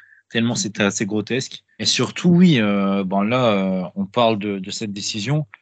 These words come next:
mais ça rentre, bon, plus globalement dans le cadre du situational football qui est complètement, euh, défaillant cette année, à l'image, ben, de, d'un punter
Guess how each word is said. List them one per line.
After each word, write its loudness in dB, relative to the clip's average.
mais -2
ça 2
rentre, 0
bon, -4
plus -8
globalement -2
dans -4
le -4
cadre -2
du -10
situational -4
football -6
qui -8
est -8
complètement, -6
euh, -4
défaillant -2
cette -4
année, 0
à 0
l'image, -2
ben, -4
de, -8
d'un -2
punter -4